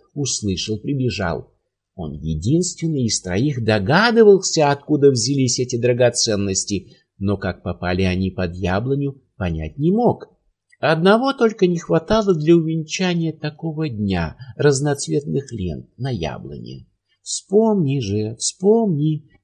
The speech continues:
твердил Хаджа Насреддин, мысленно обращаясь к Зульфии. Она внутренним слухом уловила его призыв, убежала в дом —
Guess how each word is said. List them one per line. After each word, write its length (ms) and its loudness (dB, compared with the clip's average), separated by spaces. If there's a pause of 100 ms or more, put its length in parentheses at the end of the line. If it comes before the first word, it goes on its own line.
твердил 500 -2
Хаджа 360 -6
Насреддин, 640 -4
мысленно 880 -2
обращаясь 880 -2
к 80 -6
Зульфии. 800 -6 (560)
Она 480 2
внутренним 600 -2
слухом 520 -2
уловила 680 4
его 320 2
призыв, 500 2 (340)
убежала 640 0
в 140 -2
дом — 420 4